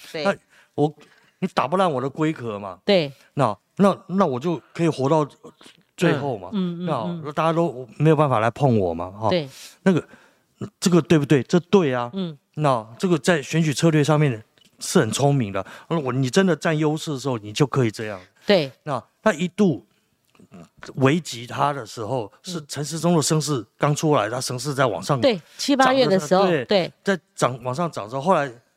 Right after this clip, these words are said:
Speaker 2: 陈时中那边自己一路犯错误嘛。
Speaker 1: 对，对。
Speaker 2: 那这个声势下来，
Speaker 1: 嗯。
Speaker 2: 你看他又回去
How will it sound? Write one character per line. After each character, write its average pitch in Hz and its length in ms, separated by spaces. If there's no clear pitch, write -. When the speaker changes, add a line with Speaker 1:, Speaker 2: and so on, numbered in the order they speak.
Speaker 2:
陈 156 120
时 156 80
中 175 160
那 175 60
边 170 140
自 170 120
己 127 160
一 160 120
路 156 160
犯 147 200
错 147 180
误 127 200
嘛。 113 60
Speaker 1:
对， 214 180
对。 175 320
Speaker 2:
那 175 140
这 185 60
个 170 60
声 170 140
势 165 100
下 156 200
来， 123 160
Speaker 1:
嗯。 151 80
Speaker 2:
你 135 40
看 160 80
他 165 120
又 175 100
回 139 180
去 135 300